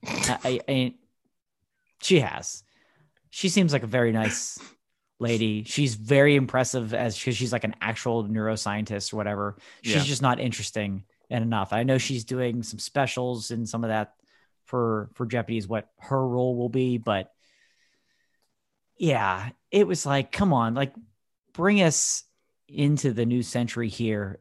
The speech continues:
Speaker 1: Give us somebody exciting. Give us a name.
Speaker 2: Yeah.
Speaker 1: Not just the damn producer that's already on the show, which clearly nobody wanted.
Speaker 2: And especially since, like, I didn't even know that this primetime role was a thing.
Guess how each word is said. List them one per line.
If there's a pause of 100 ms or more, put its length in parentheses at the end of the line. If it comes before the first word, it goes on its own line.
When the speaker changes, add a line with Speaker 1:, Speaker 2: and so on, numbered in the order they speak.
(100)
Speaker 1:
Give
us
somebody
exciting. (580)
Give
us
a
name. (180)
Speaker 2:
Yeah.
Speaker 1:
Not
just
the
damn
producer
that's
already
on
the
show,
which
clearly (720)
nobody
wanted. (1120)
Speaker 2:
And
especially
since,
like, (460)
I
didn't
even
know
that
this
primetime
role
was
a
thing.